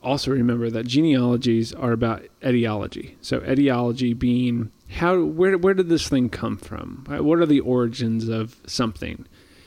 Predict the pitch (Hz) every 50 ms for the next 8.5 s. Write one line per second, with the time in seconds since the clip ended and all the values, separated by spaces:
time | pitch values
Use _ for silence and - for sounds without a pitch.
0 | - - - - - 131 127 123 123 - - 131 127 127 127 123 131 131 139 135
1 | 127 120 117 127 127 127 120 113 107 127 127 113 - 107 104 101 95 95 87 82
2 | - - - 120 113 110 - - 120 120 117 117 120 117 117 123 120 - - -
3 | 117 113 113 117 - - 123 123 113 113 113 - 127 127 117 - - - - -
4 | 131 127 120 - - 127 117 - - - 127 117 117 120 120 110 - - - -
5 | - 151 175 190 190 185 175 170 165 160 156 151 151 147 143 - - 123 123 123
6 | 120 117 113 113 113 - _ - - - 185 170 170 160 151 - - - - -
7 | - - 123 120 120 117 113 110 - - 156 151 - - 147 135 135 131 123 113
8 | 113 113 123 151 151 151 143 135 -